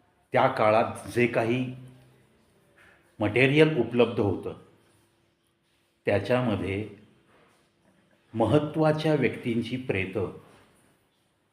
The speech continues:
औषधीचा लेप लावल्यानंतर गुंडाळून ठेवलेली आहेत.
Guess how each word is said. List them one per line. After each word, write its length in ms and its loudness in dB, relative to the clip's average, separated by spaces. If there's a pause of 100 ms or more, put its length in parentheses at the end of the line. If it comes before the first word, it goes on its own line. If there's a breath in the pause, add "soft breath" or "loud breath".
(540)
औषधीचा 720 0
लेप 320 -2
लावल्यानंतर 840 -2
गुंडाळून 760 0
ठेवलेली 340 -4
आहेत. 300 -16